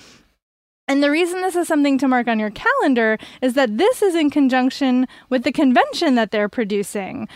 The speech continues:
which is gonna be entirely online and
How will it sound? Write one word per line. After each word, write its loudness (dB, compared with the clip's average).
which 2
is 0
gonna 4
be 2
entirely 2
online 2
and 4